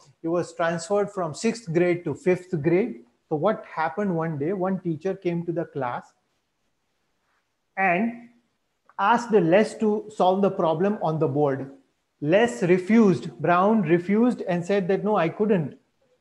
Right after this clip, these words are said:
Then teacher said, "Of course you can. Why you can't? Young man, come up here and solve this problem for me." That's what the teacher mentioned. But Les insisted. Les said that, "No, I am educable, mentally handicapped," is what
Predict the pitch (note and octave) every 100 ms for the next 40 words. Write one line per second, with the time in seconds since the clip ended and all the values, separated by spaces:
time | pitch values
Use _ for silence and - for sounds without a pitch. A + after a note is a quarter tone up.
0 | _ _ - B3+ C4 C4+ D4 C#4 B3 A3
1 | A3+ D4+ C#4+ A3+ G#3 A3 D#3 D#3 A3 C4
2 | - G3+ A#3+ A#3+ A#3+ D#4+ - - _ _
3 | _ _ _ _ _ _ _ _ _ _
4 | _ - D#3+ C4 C4 G#3 G3+ G#3 G3 -
5 | A3+ C4+ B3+ A3+ G3 G3 F#3+ E3+ C#3+ F#3+
6 | G3+ F#3+ F#3 F3+ F3 F3 E3+ F3 D#3+ D3+
7 | C3 A#2+ E3 E3+ F3 F3 - _ _ _
8 | - C3+ C3+ F3 E3+ F3 D#3+ D#3 D#3 -
9 | _ C#3 D3 C#3 - A#2 G#2 _ _ _
10 | _ _ C#3+ F#3+ G3 - D3 F3+ G3 G#3
11 | F#3+ F#3 B3 A#3+ A3 C3+ D3+ G#3 - A#3
12 | G3+ G#3+ G#3+ A3 A#3 F3 G3+ A#3 A#3 -
13 | F#3 F3+ G#3+ G#3 A3+ G#3 A#3 A3+ D#3 E3+
14 | F3 G3+ G3+ D#3+ E3 E3+ C#3+ B2+ - D#3
15 | D#3 E3+